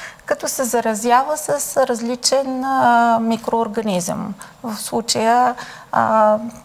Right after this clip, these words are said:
голям набор от микроорганизми, а, в, с които,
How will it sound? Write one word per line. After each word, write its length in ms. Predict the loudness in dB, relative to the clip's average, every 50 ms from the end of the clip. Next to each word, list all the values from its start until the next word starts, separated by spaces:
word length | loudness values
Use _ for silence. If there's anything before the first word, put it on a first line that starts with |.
| -20 -8 -4
голям 440 | -2 -2 2 4 4 4 4 2 2
набор 280 | 2 2 2 2 0
от 180 | -2 -2 -2 -4
микроорганизми, 1040 | -6 -4 -4 -2 -2 -2 -2 -2 -4 -2 -2 -2 -4 -4 -6 -6 -4 -4 -4 -4 -6 -6 -4 -2
а, 260 | 0 2 2 2 0 -2
в, 120 | -4 -8 -8
с 260 | -6 -6 -6 -6 -6
които, 520 | -6 -4 -4 -4 -4 -2 0 0 0 0